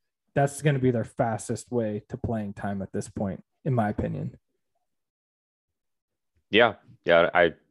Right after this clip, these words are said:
Speaker 2: don't disagree at all. Anything
Speaker 1: I
Speaker 2: else you
Speaker 1: think
Speaker 2: have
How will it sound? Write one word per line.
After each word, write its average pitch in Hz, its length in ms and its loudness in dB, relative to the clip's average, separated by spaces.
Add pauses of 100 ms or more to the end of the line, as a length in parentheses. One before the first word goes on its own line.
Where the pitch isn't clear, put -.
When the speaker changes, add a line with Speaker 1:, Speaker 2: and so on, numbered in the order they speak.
Speaker 2:
don't 76 160 0
disagree 76 360 -6
at 76 60 -2
all. 78 260 -4 (1200)
Anything 98 220 6
Speaker 1:
I 92 40 6
Speaker 2:
else 92 100 8
you 92 60 10
Speaker 1:
think 92 60 8
Speaker 2:
have 87 180 6